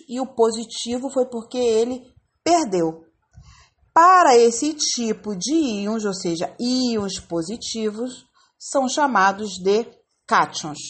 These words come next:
Outro exemplo: ferro, F grande, é pequeno,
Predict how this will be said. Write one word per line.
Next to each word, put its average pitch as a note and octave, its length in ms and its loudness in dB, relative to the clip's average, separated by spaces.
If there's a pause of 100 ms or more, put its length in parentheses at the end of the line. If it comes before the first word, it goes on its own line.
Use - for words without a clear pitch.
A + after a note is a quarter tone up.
(1600)
Outro D4+ 360 2
exemplo: E3+ 640 -2 (640)
ferro, B3 760 4 (1000)
F A3 560 4
grande, F#3+ 680 -2
é F3 160 0
pequeno, F3+ 800 -2